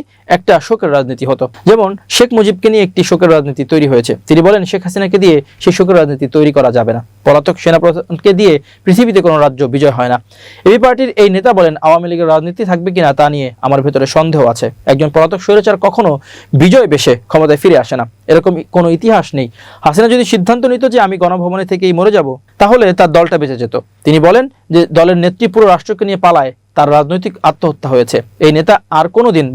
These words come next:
বাংলাদেশে মুখ দেখিয়ে রাজনীতি করতে পারবে না। শেখ হাসিনার কোনো রাজনৈতিক লিনিয়াস নেই, তার ছেলে মেয়েও অপরাধী। তারা কেউ বাংলাদেশকে ওন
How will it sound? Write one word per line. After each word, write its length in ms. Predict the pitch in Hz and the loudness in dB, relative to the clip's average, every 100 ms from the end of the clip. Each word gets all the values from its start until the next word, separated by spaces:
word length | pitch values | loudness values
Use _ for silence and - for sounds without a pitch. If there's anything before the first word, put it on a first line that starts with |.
| 143 | 0
বাংলাদেশে 380 | 147 143 - 127 _ - - 143 | 0 -4 -4 -4 _ -20 -10 0
মুখ 100 | 180 208 180 | 2 2 0
দেখিয়ে 200 | 185 147 | 2 2
রাজনীতি 300 | 139 139 131 | 2 -2 -8
করতে 140 | 127 123 | -6 -2
পারবে 180 | 131 113 120 | 0 0 -4
না। 40 | 117 - | -6 -4
শেখ 140 | 170 156 | -2 -2
হাসিনার 260 | 147 175 165 | 0 0 2
কোনো 120 | 175 160 143 _ 175 | 2 0 -2 _ 0
রাজনৈতিক 360 | 156 185 190 196 _ _ - 147 | 2 0 -6 -8 _ _ -2 0
লিনিয়াস 340 | 220 254 185 143 | 2 2 0 -2
নেই, 120 | 135 120 _ - | -6 -6 _ -2
তার 120 | 156 143 | -2 0
ছেলে 180 | 196 240 262 | 2 2 2
মেয়েও 200 | 180 139 - 151 | -2 -4 -6 -4
অপরাধী। 340 | 139 139 131 123 _ _ _ _ - _ - | 0 0 0 -8 _ _ _ _ -20 _ 0
তারা 160 | 233 254 | 0 2
কেউ 120 | 294 233 | 2 4
বাংলাদেশকে 580 | 208 214 185 - - 226 202 190 | 2 0 -2 -8 -2 0 0 0
ওন 100 | 226 | -4